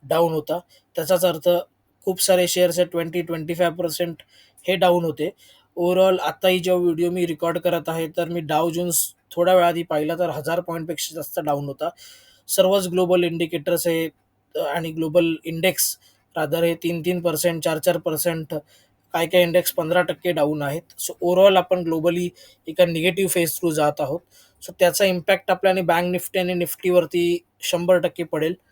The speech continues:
असंच आजचं चित्र आहे. अ, हे होतं बेसिक अंडरस्टँडिंग. आता हे का घडतंय, तर याचं रिझन असं आहे की जॅपनीज मार्केटमध्ये, अ, लास्ट वीकमध्ये जपानचं जे इंटरेस्ट रेट आहे,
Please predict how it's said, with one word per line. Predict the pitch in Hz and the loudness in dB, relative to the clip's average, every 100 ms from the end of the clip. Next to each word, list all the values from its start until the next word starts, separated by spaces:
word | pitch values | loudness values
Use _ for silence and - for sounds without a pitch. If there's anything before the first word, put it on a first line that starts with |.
| _ _ - | _ _ -8
असंच | 156 180 - - - | -6 -4 -4 -6 -8
आजचं | 165 - 175 | -6 -6 -6
चित्र | - 156 175 | -6 -6 0
आहे. | 160 143 165 - - _ _ _ - | 0 0 -6 -12 -20 _ _ _ -8
अ, | 156 156 | -4 -2
हे | 151 180 | -2 -2
होतं | 175 190 | -2 -2
बेसिक | 175 170 202 185 | -2 -2 0 0
अंडरस्टँडिंग. | 170 175 - 170 180 | 2 0 0 -2 0
आता | 180 | 0
हे | 190 | -2
का | - 175 196 | 0 2 6
घडतंय, | 185 175 160 156 - _ _ _ | 6 6 4 -2 -2 _ _ _
तर | 185 | 4
याचं | 185 214 | 6 4
रिझन | 196 180 190 196 | 2 2 0 0
असं | 185 202 | 0 4
आहे | 185 180 | 6 4
की | 190 208 | 2 -6
जॅपनीज | 151 156 151 - 208 185 | -4 -2 -2 -4 -4 -2
मार्केटमध्ये, | 180 170 170 185 180 175 160 135 - - _ _ _ - | 0 -2 0 -4 -2 -2 -2 -4 -8 -20 _ _ _ -8
अ, | 160 | -6
लास्ट | 156 156 185 190 - | -2 2 2 2 -2
वीकमध्ये | 196 185 196 202 185 | -8 -6 -2 -2 0
जपानचं | 165 151 180 185 180 | -2 -2 -4 -4 -4
जे | 190 190 190 190 | -2 0 0 0
इंटरेस्ट | 180 175 190 190 - | -4 -6 -4 -2 0
रेट | 180 175 170 | 0 0 0
आहे, | 151 | -4